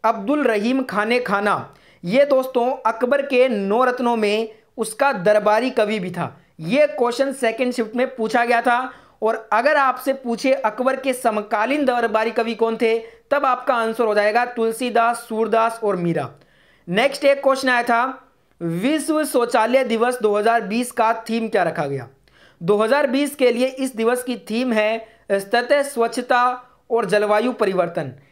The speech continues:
ये जो है ना विश्व शौचालय दिवस दो हज़ार बीस का थीम था सतत स्वच्छता और जलवायु परिवर्तन। विश्व शौचालय दिवस की बात करते हैं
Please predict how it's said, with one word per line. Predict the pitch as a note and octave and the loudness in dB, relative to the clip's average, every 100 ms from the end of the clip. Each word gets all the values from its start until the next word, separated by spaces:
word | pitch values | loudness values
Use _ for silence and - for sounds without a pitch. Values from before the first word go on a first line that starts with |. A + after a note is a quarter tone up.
| _ | _
ये | E3 G#3+ D4+ | -4 0 2
जो | C#4 | 2
है | A3+ | 0
ना | A3+ B3+ | 2 0
विश्व | F#3 A3 C4+ C#4 C#4 | 0 -2 -2 -2 0
शौचालय | B3+ G#3+ A3 A#3 | -2 0 2 2
दिवस | B3 G#3+ B3 A#3+ | -2 0 -2 0
दो | G3 | 2
हज़ार | G#3+ G#3 | 2 0
बीस | G#3+ | -6
का | - A3 | -2 -2
थीम | A3 G#3+ A3 | -2 -6 0
था | A#3+ A#3 A#3 - _ | 2 2 -2 -12 _
सतत | F3 E3+ A3 A3 C4+ | -8 -2 -2 0 -2
स्वच्छता | C4 A#3 A3 A#3 C4 | 0 -2 -2 0 2
और | C4+ A3+ | 2 2
जलवायु | G3+ G3 G3+ A#3+ | 2 2 0 0
परिवर्तन। | A#3 A3+ A3+ B3 C4 C4+ - _ E3 | 0 0 2 0 0 -4 -14 _ -10
विश्व | D#3+ C4+ D#4+ D#4 | -2 -2 0 -2
शौचालय | D4+ B3+ B3 B3 C4 | 0 0 2 2 2
दिवस | B3+ B3+ | 2 0
की | B3+ A#3 | 0 0
बात | G#3 A#3 | 0 0
करते | A#3+ A#3 A3 | -2 0 0
हैं | G#3+ A3+ | 0 0